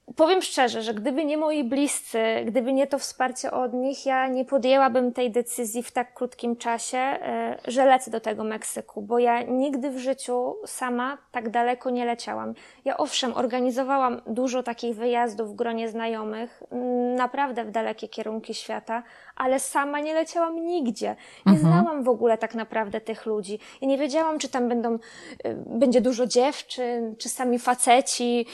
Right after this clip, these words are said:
Speaker 1: jakie to grono w ogóle, jaki przedział wiekowy.
Speaker 2: Ale poczekaj,
Speaker 1: Zupełnie
Speaker 2: to rozumiem, że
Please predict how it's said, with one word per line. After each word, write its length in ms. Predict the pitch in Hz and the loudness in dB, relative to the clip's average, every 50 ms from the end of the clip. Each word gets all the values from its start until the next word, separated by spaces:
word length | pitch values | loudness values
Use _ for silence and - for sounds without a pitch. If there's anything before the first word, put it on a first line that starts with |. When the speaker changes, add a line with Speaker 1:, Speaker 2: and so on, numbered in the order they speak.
| - 262 240 | -8 -2 0
Speaker 1:
jakie 260 | 277 277 277 294 277 | 0 2 2 0 -2
to 140 | - 302 262 | 0 0 0
grono 560 | 233 196 269 247 247 254 269 285 285 269 269 | 2 2 6 8 8 8 8 6 4 2 2
w 60 | 247 | 2
ogóle, 260 | 262 254 214 226 240 240 247 240 240 240 233 233 226 226 233 254 - - 196 - - - - - - - - _ - - | 0 0 0 0 -2 0 0 2 2 2 2 2 0 0 -2 -4 -6 -8 -10 -10 -12 -14 -16 -18 -18 -20 -20 _ -6 -2
jaki 300 | - 302 294 285 - 269 | 0 0 2 0 -2 -4
przedział 460 | - - - 294 294 247 285 269 269 | -4 0 0 2 2 4 4 4 4
wiekowy. 600 | 233 247 247 254 - 247 233 220 220 233 233 - | 4 2 0 0 0 -2 -2 -2 -2 -2 2 4
Speaker 2:
Ale 120 | 190 202 | 6 6
poczekaj, 200 | - 214 - 220 214 190 185 | 6 6 4 6 6 6 6
Speaker 1:
Zupełnie 20 | - | 8
Speaker 2:
to 80 | 190 185 | 8 6
rozumiem, 400 | 196 185 190 202 202 190 185 175 | 6 6 6 6 6 6 6 6
że 200 | 175 175 170 | 6 4 4